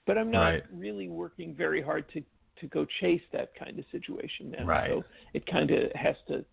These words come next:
Speaker 1: swing my way somehow.
Speaker 2: And so
Speaker 1: And,
Speaker 2: my
Speaker 1: and
Speaker 2: question
Speaker 1: I
Speaker 2: about
Speaker 1: realized it's a... yeah, go ahead.
Speaker 2: Go ahead. No, no, you go ahead,
Speaker 1: I know,
Speaker 2: please.
Speaker 1: <laughs> I was gonna say that I realized at this point it's as likely as anything to come out of something from the books.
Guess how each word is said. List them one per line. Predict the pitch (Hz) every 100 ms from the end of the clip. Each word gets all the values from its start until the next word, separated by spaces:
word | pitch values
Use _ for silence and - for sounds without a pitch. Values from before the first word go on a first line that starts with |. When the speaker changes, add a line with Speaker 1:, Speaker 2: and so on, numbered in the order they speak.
| - -
Speaker 1:
swing | 147 139
my | 135 127
way | 127 127 127
somehow. | - - 143 143 _ _ _ _ _ _ _ - - -
Speaker 2:
And | 160
so | 190 -
Speaker 1:
And, | 196 202
Speaker 2:
my | 208
Speaker 1:
and | 226
Speaker 2:
question | 233 220
Speaker 1:
I | 214
Speaker 2:
about |
Speaker 1:
realized | 247 269 254 -
it's | 226 -
a... | - _ _ _ _ _ _ _ -
yeah, | 190
go | 139
ahead. | 196 135
Speaker 2:
Go | 196
ahead. | 151 90 - _ _ _ -
No, | 175
no, | 196 143
you | 139 240
go | 196 160
ahead, | 104 98
Speaker 1:
I | 226
know, | 262 269
Speaker 2:
please. | - 143 90 - -
Speaker 1:
<laughs> | - - 220 - 277 - - 285 - - - _ 277
I | -
was | 339 294
gonna | 339 320
say | - 339
that | 294
I | 269
realized | 254 285 302 269 277
at | -
this | 262 _
point | 254 240 - _
it's | 233 -
as | 220 -
likely | 196 226 226 233 226
as | 208
anything | 208 226 214 202 185
to | 196 -
come | - 180 185 -
out | 170 170
of | 165 -
something | 170 160 175 165
from | 175 175
the |
books. | 175 330 262 -